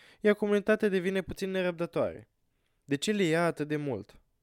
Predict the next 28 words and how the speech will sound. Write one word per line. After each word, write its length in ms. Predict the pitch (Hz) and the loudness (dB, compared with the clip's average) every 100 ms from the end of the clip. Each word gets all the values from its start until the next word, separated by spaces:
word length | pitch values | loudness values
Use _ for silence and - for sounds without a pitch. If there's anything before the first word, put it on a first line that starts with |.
| _ | _
Și 140 | - - | -8 0
au 60 | |
început, 600 | 143 143 139 151 - - - | 0 0 0 -2 -4 -20 -6
bineînțeles, 480 | 131 127 123 123 - | -2 -2 0 -2 -2
că 100 | 123 | -4
„mă 100 | 139 | -2
simt 240 | - 175 | -2 -4
nesigur 460 | 175 - 196 180 170 | -4 -4 -2 0 0
în 80 | |
comunitatea 680 | 151 147 139 135 139 131 120 | -2 -2 -2 0 0 0 -2
mea 300 | 120 113 104 98 | -2 -4 -6 -4
dacă 340 | 123 123 123 | -2 0 -2
nu 240 | 120 143 | 0 2
au 140 | 147 135 | 2 2
reușit 300 | 127 117 135 | 0 -2 -6
să 120 | 131 | -8
prindă 440 | - 127 131 123 | -6 -6 -6 -6
într-o 560 | 120 117 113 110 110 110 113 113 113 | -6 -6 -4 -2 -2 -2 -4 -8 -8
lună 360 | 113 117 127 123 117 113 107 101 | -2 2 4 4 4 4 2 0
un 320 | 101 - 110 | -4 -4 -6
criminal.” 520 | - 117 117 110 - - _ _ _ _ - | -2 -2 0 -2 -4 -12 _ _ _ _ -6
Pe 100 | 160 | -2
de-o 120 | 165 | 2
parte, 260 | 196 196 | 4 2
foarte 260 | 185 202 175 | 2 2 2
greșit, 420 | 143 131 - 139 | -2 -2 0 0
pentru 320 | - 139 139 | 2 0 0
că 280 | 127 135 139 | 2 6 6